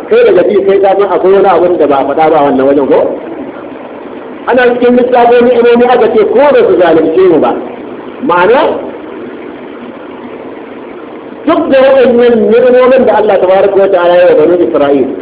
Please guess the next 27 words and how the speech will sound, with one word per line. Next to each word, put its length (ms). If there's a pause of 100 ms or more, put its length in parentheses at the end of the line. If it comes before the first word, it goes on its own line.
sai 160
da 80
suka 240
kafirce 600
wa 160
Allah 200
tabaraka 380
wa 120
ta'ala, 260
ba 120
su 120
gode 260
wa 160
Allah 220
ba. 120 (1120)
Shi 140
yasa 220
Allah 260
yake 280 (340)
rashin 460
godiyar 640
da 120 (140)
ba 160
su 100
yi 120
ba 100
nan. 320